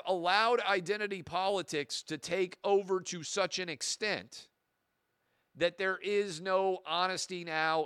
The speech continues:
in our social universe and in our national discourse. And I talked about this in the wake of, remember the shooting everybody cared about for, like, four hours till they found out two black dudes did it?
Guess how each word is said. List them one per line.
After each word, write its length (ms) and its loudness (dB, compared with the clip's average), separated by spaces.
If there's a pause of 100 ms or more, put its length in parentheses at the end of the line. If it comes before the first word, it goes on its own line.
in 400 -4
our 400 2
social 560 -2
universe 640 -4
and 160 -6
in 140 -2
our 180 2
national 480 -4
discourse. 720 -12
And 100 0
I 60 4
talked 320 0
about 240 0
this 220 -4
in 80 -8
the 80 -4
wake 320 -2
of, 260 0 (160)
remember 220 -4
the 80 -6
shooting 400 -4 (580)
everybody 320 2
cared 260 4
about 280 4
for, 80 -2
like, 180 2 (120)
four 200 2
hours 360 4
till 100 -6
they 100 0
found 280 2
out 160 4
two 120 -2
black 300 2
dudes 260 -4
did 160 0
it? 120 -4